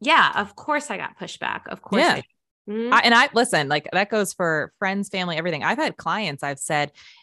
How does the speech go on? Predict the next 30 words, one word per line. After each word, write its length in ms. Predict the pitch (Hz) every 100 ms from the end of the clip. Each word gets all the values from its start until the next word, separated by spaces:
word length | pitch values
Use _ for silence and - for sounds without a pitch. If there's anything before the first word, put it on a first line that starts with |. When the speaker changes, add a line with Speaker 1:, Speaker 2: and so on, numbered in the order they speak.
| _
Speaker 2:
that 160 | 170 160
they're 140 | 175
like, 200 | 175 170
"You 60 | 190
know, 280 | 190 190 190
I, 240 | 185 180
it 100 | 175
just, 280 | - 180 -
like, 140 | 165 156
I 100 | 156
can't 400 | - 180 170 170
really 220 | 165 160
afford 320 | 156 226 220
it 40 |
right 180 | 202 196
now." 160 | 196 196
And 80 | 190
I 20 |
was 80 | 185
like, 100 | 214
"Absolutely. 440 | 233 - 269 262
Like, 180 | 202 180
let 120 | 190
me 60 | 202
know 100 | 202
if 100 | 196
you 80 | 196
want 140 | 190
a 40 | 190
recommendation." 720 | 190 196 190 233 - 147